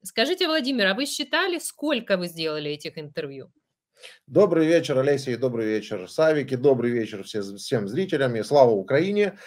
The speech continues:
Speaker 1: Героям слава.
Speaker 2: А, конечно, не считал, Олесь. Это просто не имеет никакого смысла, потому что я их могу сделать как бы пять, а то и даже десять за день. А,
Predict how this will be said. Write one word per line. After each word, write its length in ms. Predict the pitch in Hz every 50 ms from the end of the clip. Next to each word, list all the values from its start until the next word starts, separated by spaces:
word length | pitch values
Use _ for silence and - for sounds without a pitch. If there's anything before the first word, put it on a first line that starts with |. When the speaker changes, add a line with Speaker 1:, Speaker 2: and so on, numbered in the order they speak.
| - - - -
Speaker 1:
Героям 500 | 180 185 190 196 190 185 185 170 170 175
слава. 360 | - 131 135 131 131 127 120 -
Speaker 2:
А, 40 | - _ _ _ _ _ _ _ _ _ _ _ _ _ _ _ _ _ _ -
конечно, 340 | - 175 165 175 160 143 156
не 120 | 135 135 131
считал, 400 | 131 139 131 127 113 98 90 87
Олесь. 280 | 71 58 57 - - - _ _ _ _ _ _ _ _ _ _ _ _ -
Это 280 | - 131 131 - 147 127
просто 360 | - 160 160 151 - 151 135
не 180 | 131 143 147 156
имеет 300 | 165 156 143 135 131 127
никакого 420 | 120 110 117 117 127 123 120 120
смысла, 420 | 120 - 139 147 147 147 117 104
потому 260 | 101 104 104 110 113 113
что 140 | - 113
я 140 | 107 107 107
их 260 | 113 107 - - -
могу 500 | 107 107 110 113 110 107 107 107 113 117
сделать 380 | 104 95 117 123 117 113 110 110
как 160 | - 101 98 95
бы 280 | 113 110 110 110 104
пять, 640 | 101 - - 135 127 123 131 - - _ - - 117
а 220 | 113 113 120 123
то 120 | 127 127
и 60 | 117 117
даже 240 | 113 113 110 117
десять 420 | 113 107 131 127 120 123 110 95 95
за 140 | 104 120 113
день. 500 | 107 117 131 139 143 156 160 151 - _ _ _ _ _ _ _ _ -
А, 840 | - 98 104 104 101 98 101 98 95 95 95 95 95 92 92 95